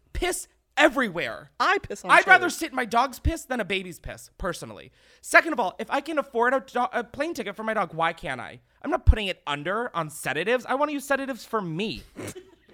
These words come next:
Speaker 1: The fuck? I'm on a flight? No, my dog's not getting the good shit while I sit there just twiddling my thumbs. <sighs> So I've been looking for a, a kennel or a place to bu-, uh, five seconds, whatever.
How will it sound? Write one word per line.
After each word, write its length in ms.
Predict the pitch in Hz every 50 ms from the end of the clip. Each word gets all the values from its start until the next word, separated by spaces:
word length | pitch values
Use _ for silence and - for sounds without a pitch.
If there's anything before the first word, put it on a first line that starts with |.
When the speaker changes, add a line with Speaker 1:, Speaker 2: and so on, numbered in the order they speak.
| - - - _ _ _ _ _ _ _ -
Speaker 1:
The 100 | 180 156
fuck? 340 | 151 - - 214 220 269 -
I'm 120 | 262 262
on 100 | 254 233
a 80 | 180 151
flight? 380 | - - 202 220 220 220 180 175
No, 340 | 175 170 170 160 139 120 127
my 140 | 147 165
dog's 200 | 175 185 185 170
not 140 | 180 170 143
getting 240 | 139 156 143 143 127
the 80 | 117 107
good 220 | 95 120 110 101
shit 220 | - - - 101 101
while 100 | 120 123
I 80 | 123
sit 260 | 123 - - 135 120 -
there 120 | 127 113
just 200 | 107 107 117 113 131 127
twiddling 360 | - - - 156 139 135 139 123
my 100 | 117 110
thumbs. 460 | - - 123 113 107 107 120 127 - _
<sighs> 60 | - 392 381 359 - - - - _ _ _ _ _ _ _ - 247 247 - - - -
So 160 | - - - 214
I've 100 | 190 185
been 100 | 208 226
looking 260 | 262 277 294 311 311
for 200 | - - 233 226
a, 120 | 208 175 147 - _ _ _ -
a 60 | 175
kennel 420 | - - 180 185 180 180 180 180
or 120 | 156 147 139
a 60 | 135
place 340 | 120 - - 190 175 175 -
to 100 | - 170
bu-, 140 | 135 - - _ _ _ -
uh, 120 | 180 165
five 280 | 139 - - 170 143 127
seconds, 300 | - 135 - 135 127 123
whatever. 240 | 147 151 101 80